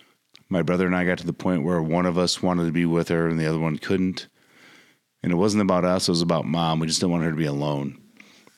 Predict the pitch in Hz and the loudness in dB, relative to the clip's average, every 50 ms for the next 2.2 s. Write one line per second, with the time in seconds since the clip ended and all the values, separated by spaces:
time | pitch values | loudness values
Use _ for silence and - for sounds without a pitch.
0 | - - 82 85 87 87 - - 104 101 98 104 110 113 - - 113 98 92 90 | -10 -6 -2 -2 -2 -2 -2 0 0 2 2 4 2 2 2 2 2 2 2 2
1 | 92 95 95 92 85 87 67 67 87 90 90 90 95 98 87 62 - - - 90 | 2 2 2 2 2 0 0 0 -2 0 0 0 0 0 -2 -4 -6 -6 -6 -4
2 | 65 62 80 | -4 -4 -6